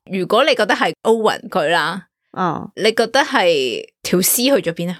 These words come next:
Speaker 1: 警察係有地毯式搜索過嘅。
Speaker 2: 但係嗰度咁荒蕪。
Speaker 1: 咁啊。
Speaker 2: 即係譬如，假使我是但搵啲位，可能有啲斜坡咁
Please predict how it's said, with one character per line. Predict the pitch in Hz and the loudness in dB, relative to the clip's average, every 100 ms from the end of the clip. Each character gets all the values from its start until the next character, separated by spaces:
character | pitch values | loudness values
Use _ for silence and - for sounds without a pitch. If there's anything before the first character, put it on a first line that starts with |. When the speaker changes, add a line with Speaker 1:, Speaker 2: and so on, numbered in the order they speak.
| _ 220 | _ -2
Speaker 1:
警 | 226 | -2
察 | 311 311 | 0 0
係 | 233 190 | 0 2
有 | 170 196 | 2 0
地 | - 185 180 | 0 -2 -2
毯 | 170 240 240 | -4 -2 0
式 | 226 - - | -2 -4 -6
搜 | - - 147 | -6 -2 -2
索 | - - - | -2 -4 -6
過 | 117 98 | -8 -6
嘅。 | 82 - _ - | -10 -12 _ -2
Speaker 2:
但 | 202 | 2
係 | 262 | 4
嗰 | |
度 | 339 | 2
咁 | 214 202 208 | 4 2 4
荒 | 247 247 | 4 4
蕪。 | 240 160 113 95 65 52 165 170 - | 4 2 2 -2 -4 -6 -10 -14 -10
Speaker 1:
咁 | 185 | -2
啊。 | 196 | 0
Speaker 2:
即 | 349 | 2
係 | |
譬 | 302 190 135 | 4 2 0
如， | - - _ _ | -6 -12 _ _
假 | 185 240 | 0 2
使 | 285 247 | 4 4
我 | 214 | 2
是 | - 170 | 2 2
但 | 156 170 | 2 4
搵 | 170 175 | 4 4
啲 | 226 240 | 6 6
位， | 175 151 185 214 226 | 4 4 4 6 6
可 | 220 214 | 4 4
能 | 180 139 | 2 2
有 | 156 196 | 2 2
啲 | - | 2
斜 | 180 170 | 4 4
坡 | 202 196 190 196 | 4 2 2 2
咁 | 190 202 208 | 0 0 -2